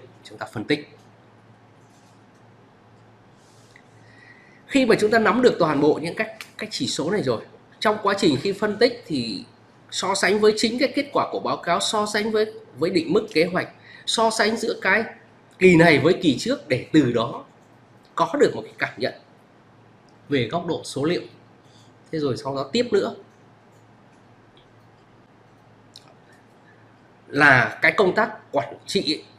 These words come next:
thì chúng ta có thể check kiểm tra chi tiết, check xác suất, rồi chúng ta check chi tiết để chúng ta biết được là gì,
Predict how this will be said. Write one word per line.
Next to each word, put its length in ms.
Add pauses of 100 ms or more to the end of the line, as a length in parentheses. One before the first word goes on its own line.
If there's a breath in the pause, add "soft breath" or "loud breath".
(120)
thì 120
chúng 120
ta 80
có 120
thể 160
check 280
kiểm 180
tra 200
chi 180
tiết, 140 (1400)
check 180
xác 260
suất, 180 (920)
rồi 140
chúng 100
ta 80
check 260
chi 160
tiết 180 (100)
để 140
chúng 100
ta 100 (1120)
biết 240
được 200
là 120
gì, 180